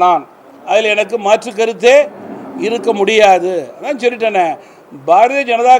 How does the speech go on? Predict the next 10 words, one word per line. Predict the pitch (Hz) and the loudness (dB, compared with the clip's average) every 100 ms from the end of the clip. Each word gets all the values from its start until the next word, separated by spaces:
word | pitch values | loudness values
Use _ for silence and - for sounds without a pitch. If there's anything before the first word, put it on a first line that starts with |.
| 240 | 2
கட்சியினுடைய | 220 226 226 220 220 220 - 202 | -8 -8 -10 -6 -4 -4 -2 2
தலைமையை | 233 262 254 240 208 | 2 2 -2 -2 -2
பொறுத்தவரையிலே | 214 202 196 190 190 185 208 220 214 - - - - - - - - 165 | -6 -2 -2 0 0 0 2 2 0 -8 -20 -20 -20 -20 -20 -18 -4 -2
அனைத்து | 226 277 - 277 208 | 0 -4 -6 -12 -6
கூட்டணி | 262 269 262 262 - | -8 -2 -2 -2 -4
கட்சிகளும் | 240 - 240 247 269 247 - _ _ _ - | -6 -4 -2 0 -2 -6 -14 _ _ _ -10
நிற்கின்ற | 180 226 - 285 269 247 | -8 -8 -8 -6 -2 -2
இடங்களிலே | 226 247 240 233 233 269 226 | 0 -2 2 2 4 4 2
வெல்ல | 214 254 262 240 | -2 -2 -2 0
வேண்டும் | 220 247 254 262 | 0 -2 -4 -4